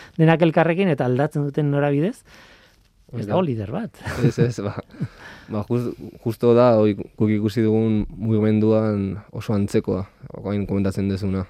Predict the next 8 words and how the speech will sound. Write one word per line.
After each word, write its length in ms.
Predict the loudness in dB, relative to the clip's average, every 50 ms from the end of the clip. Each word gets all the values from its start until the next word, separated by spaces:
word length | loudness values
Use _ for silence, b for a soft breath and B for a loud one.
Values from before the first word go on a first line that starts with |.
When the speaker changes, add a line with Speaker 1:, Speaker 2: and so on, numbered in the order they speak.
| _ _ -20
Speaker 2:
bai. 240 | -16 -14 -12 -12 -12 -12 -10 -8
Speaker 1:
Mhm. 260 | -8 -6 -8 -10 -12 b b b b b b b b b b
Hau 140 | b -6 -4
zertarako, 640 | -4 -4 -6 -4 -4 -4 -4 -4 -6 -10 -16 -20
esan 180 | -10 -8 -6 -4
nahi 120 | -2 -2 -2
dut, 180 | -2 -2 -2 -4
em, 440 | -4 -4 -4 -4 -4 -6 -6 -8